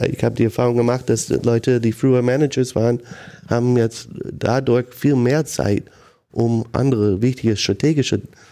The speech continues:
äh, Gedanken zu machen und, äh, Taten zu machen und weniger diesen tagtägliche, äh, äh, Sch-, äh, Schmerzen oder Wehwehchen vom Team. Das sind, das, der übernimmt den Team selbst.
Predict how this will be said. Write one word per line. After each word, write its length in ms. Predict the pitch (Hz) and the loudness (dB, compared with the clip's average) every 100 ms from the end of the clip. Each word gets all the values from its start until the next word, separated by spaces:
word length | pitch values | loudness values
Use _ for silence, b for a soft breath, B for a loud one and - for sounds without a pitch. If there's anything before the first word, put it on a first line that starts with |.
| b b | b b
äh, 280 | - 101 98 | 0 0 0
Gedanken 360 | 107 110 - 101 | 0 0 0 0
zu 120 | 101 | 2
machen 320 | 98 95 92 | 0 0 0
und, 340 | 92 98 - b b b b - | 2 0 -2 b b b b -2
äh, 240 | 110 104 | 0 0
Taten 300 | - 113 - | 0 -2 0
zu 120 | - | 0
machen 380 | 101 95 127 120 | 0 2 2 2
und 240 | 110 - | 0 0
weniger 440 | 117 123 127 117 113 | 0 2 2 2 0
diesen 380 | 113 110 110 110 B B B _ | -2 0 0 0 B B B _
tagtägliche, 1600 | 113 113 - 127 120 117 110 113 110 - 107 107 107 - 110 - - | -2 -2 0 -2 2 0 2 2 2 2 2 2 2 0 0 -2 -2
äh, 60 | - | -2
äh, 160 | 50 - | 0 -2
Sch-, 220 | - - | -4 -6
äh, 300 | - - 110 | -4 -2 -4
Schmerzen 540 | - 123 127 - - | -2 -2 -2 -4 -2
oder 280 | - 104 101 B B B B | 0 0 -2 B B B B
Wehwehchen 680 | 117 123 123 117 - 110 113 B B B | -2 2 2 0 0 0 0 B B B
vom 240 | - 113 110 | -4 -2 0
Team. 480 | - 143 120 131 127 - | 2 2 2 0 -6 -4
Das 280 | - 117 | -4 -2
sind, 340 | - 120 120 - | 0 2 2 0
das, 320 | 117 110 - - | -2 -2 -4 -12
der 240 | - 131 - | -4 -2 0
übernimmt 420 | 120 113 117 117 | 2 2 0 0
den 140 | 113 | 0
Team 240 | 110 117 107 | 2 0 2
selbst. 480 | 104 92 - - | 0 -2 -4 -8